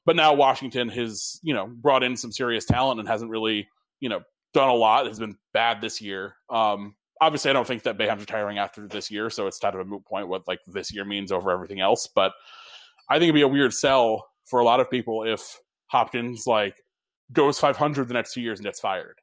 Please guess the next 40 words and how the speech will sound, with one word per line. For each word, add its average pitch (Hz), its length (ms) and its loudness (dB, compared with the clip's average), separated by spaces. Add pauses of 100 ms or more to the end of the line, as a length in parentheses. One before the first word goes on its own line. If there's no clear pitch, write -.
Like, 120 180 0
I, 123 240 2
I 127 40 0
just 127 180 -6
think 120 180 -8
that's 113 200 -4
a, 104 180 -4 (360)
it's 131 140 -10
tough - 220 0
to 123 140 0
hire 117 260 0
that 104 220 0
guy 110 220 2
to 101 100 -6
then 107 340 -4
run 120 220 2
a 104 60 -4
bigger 113 280 -6
program 104 380 -6
than 101 100 -8
Washington. 87 460 -6 (500)
Um, 104 420 2 (140)
I 143 80 2
do 147 120 6
think 135 160 -2
a 123 40 2
lot 120 120 4
of 104 60 0
people 113 160 -4
would 101 80 -6
be 101 200 -8
for 180 300 4
it 170 60 -4
because 113 260 -6
he 104 120 -8
is 101 100 -8
who 98 140 -12
he 101 140 -4
is. 90 360 -8
But 98 200 -2